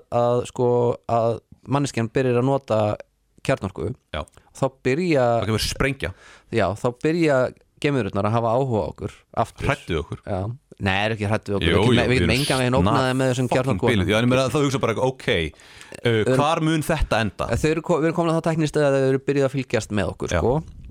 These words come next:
Speaker 1: og, og tjekka okkur og sérstaklega að skoða endaþarmana á okkur.
Speaker 2: Já.
Speaker 1: Og
Speaker 2: Að það er
Speaker 1: að
Speaker 2: auðveldasti, hérna, hérna inngangspunkturinn, sko,
Speaker 1: Nákvæmlega.
Speaker 2: í átt að mikilvægum
Speaker 1: Já.
Speaker 2: líffærum.
Speaker 1: Já, og, og þau eru að kanna okkur og velta þessu öllu saman, eh, fyrir sér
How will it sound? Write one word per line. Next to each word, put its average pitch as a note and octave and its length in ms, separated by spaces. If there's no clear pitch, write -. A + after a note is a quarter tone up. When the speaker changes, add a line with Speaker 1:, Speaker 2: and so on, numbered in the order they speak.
Speaker 1:
og, G#2 280
og - 180
tjekka A#2+ 340
okkur A2+ 300
og - 460
sérstaklega A#2 420
að G2+ 80
skoða A2 320
endaþarmana F#2 560
á - 80
okkur. - 240
Speaker 2:
Já. E2 100
Speaker 1:
Og G#2 500
Speaker 2:
Að - 220
það A#2+ 80
er C#3 60
Speaker 1:
að D3 160
Speaker 2:
auðveldasti, E3+ 540
hérna, C#3 260
hérna C3 320
inngangspunkturinn, B2 1080
sko, E2 200
Speaker 1:
Nákvæmlega. G2 440
Speaker 2:
í - 40
átt - 280
að A2+ 180
mikilvægum A#2+ 540
Speaker 1:
Já. A#2 80
Speaker 2:
líffærum. D#2 320
Speaker 1:
Já, G#2 180
og, A2+ 640
og B2 160
þau D3 140
eru D#3 180
að - 80
kanna C#3 240
okkur C#3 320
og A#2+ 160
velta B2 340
þessu A#2 220
öllu G#2+ 180
saman, G2+ 280
eh, G1+ 240
fyrir G2+ 280
sér G2+ 220